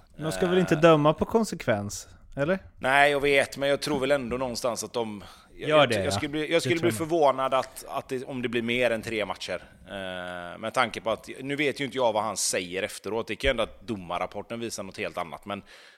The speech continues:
Speaker 2: om han tar den rö-, det röda utan att liksom fullständigt häva ur sig en massa så, så tror jag, jag kan ju, jag har ju svårt att se att det ska bli mer än tre matcher.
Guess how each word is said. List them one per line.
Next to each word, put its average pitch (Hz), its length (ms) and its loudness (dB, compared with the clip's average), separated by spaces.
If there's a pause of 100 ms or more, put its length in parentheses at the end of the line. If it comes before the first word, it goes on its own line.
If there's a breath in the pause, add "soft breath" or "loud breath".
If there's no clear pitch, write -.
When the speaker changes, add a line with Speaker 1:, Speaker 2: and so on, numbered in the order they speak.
(140)
Speaker 2:
om 120 140 -4
han 139 320 2
tar 120 340 4
den 117 260 -2
rö-, 113 320 2
det 117 180 -2
röda 110 340 0
utan 107 300 -4
att 98 60 -6
liksom 98 220 -10
fullständigt 101 540 -8
häva 104 260 -2
ur 98 180 -6
sig 110 180 -8
en 117 80 -6
massa 117 320 -6
så, 98 200 -10
så - 180 -14
tror 101 360 -6
jag, 104 180 -8
jag 107 140 -6
kan 117 120 -8
ju, 107 60 -8 (120)
jag 120 60 -10
har 123 40 -4
ju 123 60 -6
svårt 117 240 -6
att 101 60 -8
se 101 180 -4
att 101 100 -4
det 101 60 -10
ska 95 140 -6
bli 101 180 -6
mer 95 180 -4
än 85 100 -8
tre 85 200 -10
matcher. - 300 -14